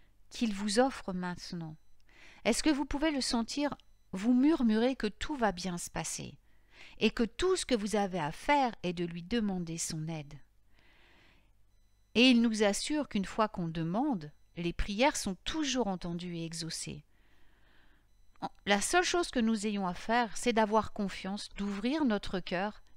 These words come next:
et notre esprit et d'accueillir ce qui va venir. Il faut que nous relâchions le contrôle et que nous laissons faire,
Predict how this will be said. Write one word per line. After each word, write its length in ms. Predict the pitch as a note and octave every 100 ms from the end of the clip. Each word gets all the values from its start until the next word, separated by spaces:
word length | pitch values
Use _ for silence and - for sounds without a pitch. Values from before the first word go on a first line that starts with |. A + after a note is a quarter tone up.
| -
et 140 | A#3+
notre 280 | A#3 G#3+ -
esprit 440 | E3+ - - B3+ - - - - -
et 100 | G3+
d'accueillir 680 | B3 D#4+ - C4 A3 B3 D#3
ce 120 | - -
qui 160 | F#3+
va 160 | F#3 F3+
venir. 360 | F3+ E3+ D#3+ E3 - - - -
Il 180 | B3+
faut 300 | B3 - D#4+
que 120 | - B3+
nous 360 | A#3+ B3+ C#4
relâchions 680 | B3+ C#4 C#4+ B3+ - - G3
le 60 |
contrôle 560 | F#3 F#3 E3+ - E3 D3+ - - -
et 120 | A#3
que 120 | C4
nous 220 | D4 C4+ A#3+
laissons 460 | B3 E4 - A#3+
faire, 380 | G3+ - F3 D#3+